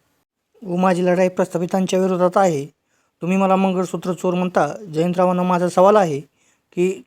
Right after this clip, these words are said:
तुमच्या कुठल्या बायकोचं मी मंगळसूत्र चोरलं? विरोधक म्हणतात की माझे संस्कार खराब आहेत, पण ते काहीही म्हणू देत,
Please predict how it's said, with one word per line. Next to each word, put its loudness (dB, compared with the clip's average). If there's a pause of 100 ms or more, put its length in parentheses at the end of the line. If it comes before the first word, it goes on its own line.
(280)
तुमच्या -2
कुठल्या -2
बायकोचं 0
मी -2
मंगळसूत्र -2
चोरलं? 0 (540)
विरोधक 0
म्हणतात 2 (140)
की -8
माझे -2
संस्कार -4
खराब 2
आहेत, 0 (640)
पण -8
ते 4
काहीही 2
म्हणू 0
देत, 2